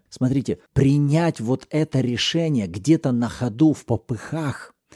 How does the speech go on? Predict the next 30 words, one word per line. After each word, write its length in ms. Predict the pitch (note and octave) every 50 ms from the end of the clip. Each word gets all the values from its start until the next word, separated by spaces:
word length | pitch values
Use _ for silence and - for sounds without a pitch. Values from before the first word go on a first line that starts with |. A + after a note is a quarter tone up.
| - - -
вы 200 | - G2 B2 C#3
не 120 | D3 D3
можете. 540 | C#3+ D3 D3 D3 C#3+ B2 F#2 F#2+ - - F2+
Нам 280 | F2+ A2 C3 - - -
крайне 640 | - - - - D#3 D#3 D#3+ D#3 D3 C3+ B2+ A#2+
важно 600 | F#2+ F#2 A2 C#3+ E3 E3 D3 A#2+ A#2 G#2 F#2 E2+ - -
для 260 | G2+ G2+ B2+ C3 C3+
этого 400 | C#3+ D3 - C#3 A2 A2+ G#2+ - _ -
уединяться 1200 | D#3+ D#3 D#3+ C#3+ C3 C#3 D3 B2+ G#2 A2+ C3+ C3+ C3+ C3+ C3+ C#3+ C#3+ C#3+ C#3+ C3+ - - C#3 B2+
с 120 | G2+ A2
Господом. 680 | A2+ C#3 C#3 E3 - - - G2 D#2+ D#2+ D#2+ D2+ F2 - _ _ _ _ _ _ - - - -
Потому 420 | - D3+ - F3 E3 E3+ F#3+ G3+ F3+
что 200 | - - E3 D#3 - -
ответы 680 | C#3+ D3 - - - C3 A#2+ E3+ G3+ G3+ F#3 - C#3+
на 180 | C3 C3 C3 -
такие 540 | - D3 C#3+ - - - F#3 F3+ E3 C#3+ A2+
вопросы, 600 | - - - - F3+ G#3 A3+ A3+ - - A#2+ G#2
вот 240 | B2+ B2+ - _
так, 240 | - G#3 G3+ - -
как 200 | - E3+ - -
Павел 340 | - G3+ G3+ G#3+ F#3+ D#3 C3
стал 300 | - - - C#3+ A#2 A2
перед 300 | F#2 - C3 A#2+ C3+ A2+
вот 160 | G#2+ C#3 C#3 F#3
этим 220 | F#3 F#3+ F#3 F3+
выбором, 460 | F3+ G3 F3 - A2+ G2+ F#2 - - -
«И 100 | G3+ F#3+
что 340 | F#3 - - - A3 A#3 G#3+
мне 200 | F3+ D#3+ D#3+ D#3
выбрать? 480 | D3+ G3+ G3+ - A#2+ G#2+ F#2+ - -